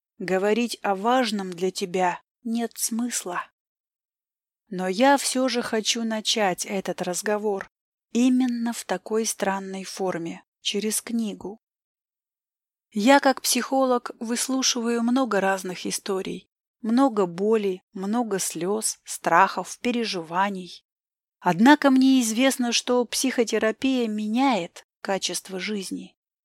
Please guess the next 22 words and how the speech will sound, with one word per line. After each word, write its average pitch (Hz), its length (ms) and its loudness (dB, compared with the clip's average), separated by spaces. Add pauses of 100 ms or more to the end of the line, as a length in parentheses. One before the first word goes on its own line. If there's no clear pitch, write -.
(240)
И 233 280 -2
иногда 214 680 6
обычной 208 600 0
беседы 208 520 0
или 196 300 -4
присутствия 196 920 -2
рядом 226 480 2 (280)
бывает 254 680 4
достаточно, 226 1040 -2
чтобы 175 400 -6
на 175 140 -8
душе 202 340 -2
стало 180 440 -2
легче. - 580 -6 (1040)
Темы 262 500 2
для 190 260 2
разговоров — 202 840 -2 (360)
это 262 300 4
главы 180 720 -2 (120)
в 185 220 -12
данной 175 480 -4
книге. 185 640 -8